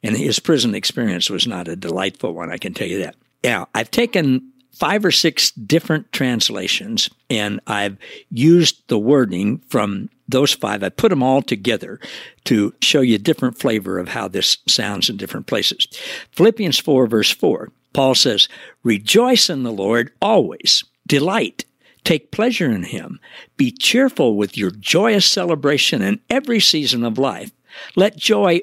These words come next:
overflow, for you are united with the Anointed One." I,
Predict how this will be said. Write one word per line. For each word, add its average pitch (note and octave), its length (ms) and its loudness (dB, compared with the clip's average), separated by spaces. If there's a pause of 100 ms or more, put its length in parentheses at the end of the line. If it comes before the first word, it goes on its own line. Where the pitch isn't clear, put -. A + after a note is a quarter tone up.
(140)
overflow, G#3 720 4
for B2 260 2
you D#3 240 6
are B2 140 4
united D3 640 4
with D#3+ 220 -4
the C#3 120 2
Anointed D3+ 460 4
One." F2+ 220 -12 (440)
I, C3+ 460 0